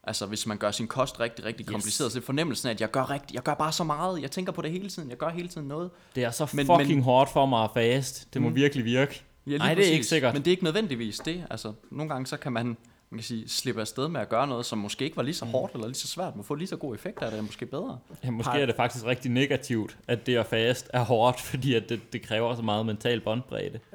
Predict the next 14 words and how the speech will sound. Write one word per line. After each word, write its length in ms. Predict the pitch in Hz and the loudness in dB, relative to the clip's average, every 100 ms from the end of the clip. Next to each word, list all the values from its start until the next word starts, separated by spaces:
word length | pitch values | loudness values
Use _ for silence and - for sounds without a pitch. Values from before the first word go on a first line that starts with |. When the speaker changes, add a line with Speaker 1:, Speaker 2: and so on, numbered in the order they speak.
| 160 | -8
Speaker 3:
Paradokset 580 | 139 123 151 170 165 147 | -4 0 4 4 4 2
ligger 260 | 135 156 139 | 4 6 6
jo 100 | 127 | 6
i, 240 | 135 135 - _ - | 4 0 -6 _ -8
at 220 | 123 120 _ - - | -6 -6 _ -20 -4
tiltag, 560 | - 160 - 151 123 | 2 2 4 4 4
som 320 | - 120 117 - | 2 -2 -4 -4
er 100 | 123 | -4
ekstremt 640 | 120 - - 175 147 123 | -4 -6 -4 -2 -2 -2
sunde, 440 | - 127 123 135 139 - _ _ | 0 2 2 0 -2 -10 _ _
sjældent 400 | - 135 120 135 | -4 -2 0 0
er 80 | 117 | 0
ekstremt 400 | 123 - 139 120 | 0 -2 -2 0
sundt. 320 | - 135 - | 0 0 -2